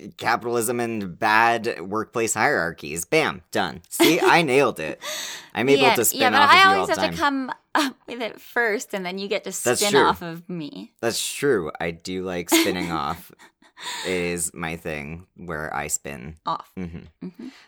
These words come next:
Speaker 1: I don't like,
Speaker 2: <laughs>
Speaker 1: I don't like any, like, phrase that ends in the word off.
Speaker 2: I know, 'cause it sounds
Speaker 1: It
Speaker 2: wrong.
Speaker 1: sounds bad, spinning off. Yeah, uh, yeah, we all know why.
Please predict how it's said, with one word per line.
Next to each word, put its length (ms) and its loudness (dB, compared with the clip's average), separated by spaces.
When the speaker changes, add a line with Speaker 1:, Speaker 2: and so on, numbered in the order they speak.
Speaker 1:
I 100 4
don't 280 4
like, 260 6
Speaker 2:
<laughs> 380 -2
Speaker 1:
I 80 4
don't 200 4
like 240 2
any, 460 -2
like, 440 -4
phrase 400 -4
that 120 -4
ends 220 -6
in 80 -10
the 40 -8
word 220 -6
off. 500 -2
Speaker 2:
I 100 0
know, 120 -2
'cause 140 -10
it 80 -14
sounds 400 -6
Speaker 1:
It 60 4
Speaker 2:
wrong. 140 0
Speaker 1:
sounds 560 2
bad, 560 2
spinning 460 -6
off. 480 -4
Yeah, 300 -6
uh, 40 -4
yeah, 540 2
we 140 -4
all 120 -4
know 200 -8
why. 400 -10